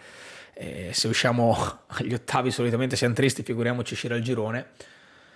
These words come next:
Però il fatto che ci sia del margine da tirar fuori, ma magari nemmeno in questa stagione, eh, non vi sto parlando da qui alla fine dell'anno, non vi sto illudendo che possa esserci una rimonta a scudetto, una rimonta,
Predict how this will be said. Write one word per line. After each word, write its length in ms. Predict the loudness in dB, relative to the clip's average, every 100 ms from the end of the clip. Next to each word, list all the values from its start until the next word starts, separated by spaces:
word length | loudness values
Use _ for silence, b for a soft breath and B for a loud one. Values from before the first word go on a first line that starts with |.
| B B B B
Però 140 | -2
il 60 | 2
fatto 280 | 2 2 -2
che 120 | 0
ci 140 | 2
sia 200 | 4 4
del 280 | 6 8 8
margine 880 | 6 4 4 4 4 6 4 2 -2 _
da 180 | -2 0
tirar 340 | 4 4 6
fuori, 440 | 2 4 8 8 6
ma 100 | 4
magari 280 | 4 6 6
nemmeno 320 | 6 6 6
in 80 | 6
questa 260 | 4 2
stagione, 420 | 2 2 4 4 4
eh, 40 |
non 120 | 0
vi 60 | 0
sto 160 | 2
parlando 460 | 2 2 4 2 2
da 120 | 0
qui 180 | -2 -2
alla 80 | -2
fine 220 | -2 -2
dell'anno, 460 | 0 2 2 2 0
non 80 | -4
vi 40 |
sto 300 | 0 2 4
illudendo 640 | 4 2 4 6 6 4
che 140 | 0 0
possa 260 | -2 0
esserci 320 | 0 0 0
una 100 | 0
rimonta 320 | 2 2 -2 -6
a 40 |
scudetto, 580 | -8 -4 -2 -4 -4 -4
una 200 | -4 -4
rimonta, 720 | -4 -4 -4 -4 0 2 2